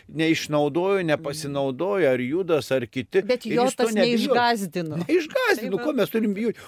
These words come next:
Speaker 1: Oi, mane apgaus, mane apšmeiš,
Speaker 2: Mhm.
Speaker 1: man žodį pasakys. Stanislovas,
Speaker 2: Mhm.
Speaker 1: ž-, va čia yra žmogaus laisvė, čia yra tikėjimo išraiška. Nu, Jėzus sako, nebijokite drąsos, tai aš
Speaker 2: Mhm.
Speaker 1: esu, ar ne? Va tai čia yra tikėjimo liudijimas grei-,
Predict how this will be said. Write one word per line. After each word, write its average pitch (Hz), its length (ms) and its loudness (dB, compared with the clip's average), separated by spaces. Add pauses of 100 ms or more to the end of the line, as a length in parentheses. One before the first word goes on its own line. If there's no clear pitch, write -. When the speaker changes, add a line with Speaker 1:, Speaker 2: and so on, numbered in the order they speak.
Speaker 1:
Oi, 247 160 0
mane 214 240 2
apgaus, 202 560 0 (220)
mane 190 260 2
apšmeiš, 185 540 -4
Speaker 2:
Mhm. 190 240 -16
Speaker 1:
man 208 240 0
žodį 214 400 4
pasakys. 160 500 -4 (600)
Stanislovas, 320 840 0
Speaker 2:
Mhm. 180 180 -16 (100)
Speaker 1:
ž-, 202 220 -2
va 226 140 2
čia 262 260 -4
yra 240 160 2
žmogaus 214 460 -2
laisvė, 208 240 2
čia 180 160 -4
yra 175 80 0
tikėjimo 320 560 -2
išraiška. 107 640 -6 (300)
Nu, 117 200 2 (260)
Jėzus 202 300 0
sako, 139 340 0 (220)
nebijokite 202 1120 0
drąsos, 175 680 -2
tai - 180 -8
aš 180 260 -6
Speaker 2:
Mhm. 113 80 -2
Speaker 1:
esu, 90 260 -6
ar 85 140 -8
ne? 185 220 -10 (340)
Va 127 100 -6
tai - 180 -2
čia 185 220 0
yra 185 120 0
tikėjimo 170 640 0
liudijimas 156 520 0
grei-, 117 240 -4